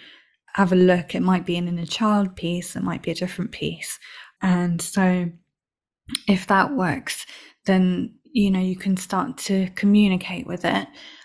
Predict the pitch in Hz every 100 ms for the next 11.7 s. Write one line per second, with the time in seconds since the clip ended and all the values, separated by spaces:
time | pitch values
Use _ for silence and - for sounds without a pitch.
0 | - 190 185 - 185 - 196 185 180 -
1 | - 190 185 185 - _ - - 208 196
2 | 196 185 - 175 185 - - - 190 -
3 | 190 - 190 185 180 170 190 185 - _
4 | - 180 - 185 - - 233 240 214 185
5 | 185 180 - 170 - - - - 180 175
6 | 262 185 180 - 190 - 185 165 175 185
7 | - - - - - - - 185 185 185
8 | 185 - 190 196 196 190 208 196 - 202
9 | 196 - 202 180 202 196 196 - - 208
10 | 196 185 185 180 185 185 185 - 185 -
11 | 170 165 - 185 180 -